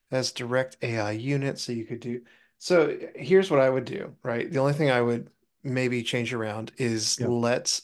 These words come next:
Speaker 1: argue, I was thinking how I could do this points wise. I would argue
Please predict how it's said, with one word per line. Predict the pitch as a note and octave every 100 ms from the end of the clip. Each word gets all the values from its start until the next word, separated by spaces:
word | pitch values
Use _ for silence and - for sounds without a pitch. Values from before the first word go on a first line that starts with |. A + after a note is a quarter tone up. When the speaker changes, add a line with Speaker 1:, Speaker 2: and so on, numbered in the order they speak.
| B2
Speaker 1:
argue, | A#2 A2 A2+ A2+ A#2+
I |
was | A#2 -
thinking | C#3 B2 A2+
how | A#2
I |
could | A2+ A#2
do | A2+
this | G#2+ - - -
points | A#2 -
wise. | - - - - _ - - - - _ _ -
I | B2
would | C#3
argue | C3 C3 A#2+ A#2 A2 A2